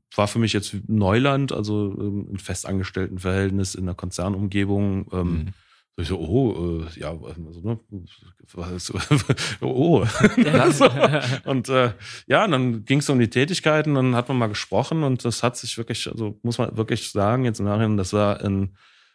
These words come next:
Speaker 1: ein, ein lupenreiner Match.
Speaker 2: Ah, super.
Speaker 1: So, also
Speaker 2: Ja, ja.
Speaker 3: Sonst wären wir nicht hier.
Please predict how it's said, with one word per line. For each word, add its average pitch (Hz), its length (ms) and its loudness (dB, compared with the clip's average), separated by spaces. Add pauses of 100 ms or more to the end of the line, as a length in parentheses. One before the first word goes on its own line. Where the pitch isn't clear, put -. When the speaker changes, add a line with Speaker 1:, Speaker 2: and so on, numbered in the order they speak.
(200)
Speaker 1:
ein, 101 240 0
ein 101 300 0
lupenreiner 104 720 2
Match. - 420 0 (340)
Speaker 2:
Ah, 87 140 0
super. - 400 0
Speaker 1:
So, - 60 0
also 113 280 4
Speaker 2:
Ja, 101 60 2
ja. 95 100 -6 (140)
Speaker 3:
Sonst 120 220 -6
wären 131 140 2
wir 165 60 2
nicht 185 140 0
hier. 117 240 0